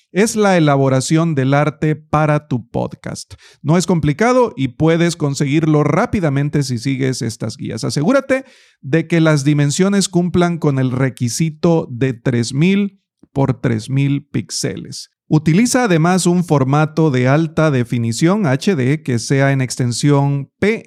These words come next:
N G, de preferencia, aunque podría ser J P G también, pero la primera resulta mejor.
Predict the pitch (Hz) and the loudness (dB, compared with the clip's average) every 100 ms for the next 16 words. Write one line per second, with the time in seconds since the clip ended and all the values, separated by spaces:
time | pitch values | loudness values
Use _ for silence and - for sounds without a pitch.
0 | 170 165 147 120 123 165 170 113 143 185 | 0 2 2 0 -4 -6 -10 -2 0 2
1 | - 123 113 113 123 185 135 123 117 113 | 0 -2 -2 -2 0 0 0 -2 -2 -2
2 | 120 117 131 120 135 123 131 123 110 113 | 0 -2 -2 -2 -2 -2 -4 -4 -4 -4
3 | 156 151 127 139 151 147 139 127 123 147 | -2 -2 -2 0 0 2 0 0 0 2
4 | 147 123 113 160 170 180 185 143 147 | 0 0 -2 -2 0 0 0 0 -2